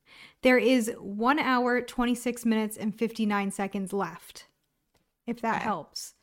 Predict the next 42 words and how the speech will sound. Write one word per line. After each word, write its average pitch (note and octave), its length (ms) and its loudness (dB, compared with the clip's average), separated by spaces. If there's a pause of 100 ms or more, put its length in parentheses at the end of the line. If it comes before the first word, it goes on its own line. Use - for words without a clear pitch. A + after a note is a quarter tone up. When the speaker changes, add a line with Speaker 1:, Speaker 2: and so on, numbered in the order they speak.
(720)
Speaker 2:
For B3+ 160 -2
the, G3 160 -6
for - 180 2
the C4 100 2
people C4+ 340 -2
at A3+ 180 2
home, F3 300 0
if E3+ 120 -8
you F#3+ 80 0
wanna G3 280 0
sync A3+ 340 -2
up G#3 160 -2
with F3+ 160 -2
us - 600 -2 (260)
Speaker 1:
Mm-hmm. G#3+ 380 -2
Speaker 2:
on F#3 200 0
tape G3 280 -4
two E3+ 540 -2 (380)
for F#3 100 -4
this F3+ 180 -6
adventure. F3 680 -4 (160)
Speaker 1:
Yeah. F#3 520 0
Speaker 2:
Um, G3 340 -4 (100)
Speaker 1:
Also, F4 260 2
welcome A#3+ 340 0
Speaker 2:
yeah. G#3+ 200 4
Speaker 1:
to F3+ 60 2
Fruct-, A#3+ 300 0 (100)
Fructown G3+ 640 -2
and G#3 160 -2
all G3 180 2
of F#3 120 -6
that. F#3+ 360 0 (160)
<laughs> - 160 -20
We E4+ 200 8 (680)
Speaker 2:
Oh, B3 100 10
Speaker 1:
really C#4+ 160 8
Speaker 2:
yeah, G#3+ 180 6
Speaker 1:
just D#3 140 2
said, A#3+ 260 4
Speaker 2:
if A#3+ 80 -2
Speaker 1:
like, G#3 320 -2